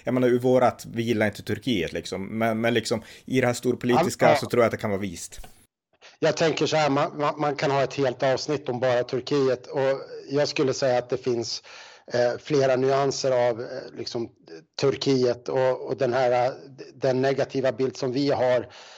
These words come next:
Speaker 2: Eh, jag, jag är naturligtvis kritisk till Erdogan-regimen, eh, men det finns ju många, eh,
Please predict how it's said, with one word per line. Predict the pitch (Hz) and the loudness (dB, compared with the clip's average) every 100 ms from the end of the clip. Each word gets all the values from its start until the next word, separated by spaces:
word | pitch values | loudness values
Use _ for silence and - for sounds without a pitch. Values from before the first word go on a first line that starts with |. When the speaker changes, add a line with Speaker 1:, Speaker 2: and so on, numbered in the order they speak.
| - - - | -20 -20 -10
Speaker 2:
Eh, | 113 113 | -8 -4
jag, | - 147 139 | 0 0 2
jag | 151 139 - 151 139 - | 2 2 0 -6 -10 -2
är | 139 | 0
naturligtvis | 131 135 160 160 135 127 - | 0 0 0 0 0 -4 -4
kritisk | 131 123 127 - | -4 -4 -6 -10
till | - 123 120 - | -2 -2 0 0
Erdogan-regimen, | 123 117 120 120 117 123 180 170 120 117 107 _ - | 0 0 0 0 0 0 2 2 2 -4 -10 _ -2
eh, | 127 127 | 0 2
men | 131 131 127 131 | 0 -2 -2 -4
det | 131 | -6
finns | - 131 123 | -2 -2 0
ju | 135 | 0
många, | 135 127 131 | 0 2 2
eh, | 127 | 0